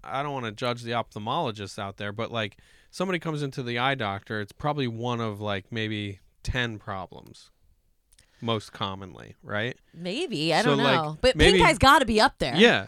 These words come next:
Speaker 1: So maybe she's just like, "Yeah, well, I've heard and seen it all. So whatever this lady's about to tell me, I don't really care that much. So, like, let's get to the bottom
Speaker 2: Oh,
Speaker 1: of
Speaker 2: she
Speaker 1: it."
Speaker 2: did not care.
Speaker 1: Yeah.
Speaker 2: That's for sure.
Speaker 1: Which,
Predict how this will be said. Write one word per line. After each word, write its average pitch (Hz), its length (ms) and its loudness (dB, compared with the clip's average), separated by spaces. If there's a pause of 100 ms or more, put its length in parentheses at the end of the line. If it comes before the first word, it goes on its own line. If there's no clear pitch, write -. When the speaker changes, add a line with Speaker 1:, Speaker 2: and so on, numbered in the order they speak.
Speaker 1:
So - 220 -2
maybe 180 280 0
she's 190 320 -2
just 156 280 -6
like, 120 360 -4
"Yeah, 156 200 0
well, 120 160 0
I've 120 180 0
heard 135 240 -2
and 147 140 -8
seen 139 280 -6
it 120 120 -6
all. 104 200 -2
So 120 160 -8
whatever 139 260 -2
this 127 260 -6
lady's 110 360 -4
about 107 240 -4
to - 80 -18
tell 101 220 -8
me, 107 160 -6
I 104 80 -6
don't 117 140 -6
really 113 200 -6
care 110 320 -4
that 104 200 -6
much. 101 340 -6
So, 113 120 -4
like, 107 220 -4
let's 113 220 -6
get 113 200 -4
to 113 100 -8
the 107 80 -4
bottom 110 260 4
Speaker 2:
Oh, - 20 6 (120)
Speaker 1:
of 98 40 -2
Speaker 2:
she 101 80 -2
Speaker 1:
it." 98 100 -4
Speaker 2:
did 202 180 -4
not 160 240 -4
care. 151 440 -8
Speaker 1:
Yeah. 139 280 6
Speaker 2:
That's 196 160 -4
for 180 160 -2
sure. 165 460 -4 (240)
Speaker 1:
Which, 143 280 -2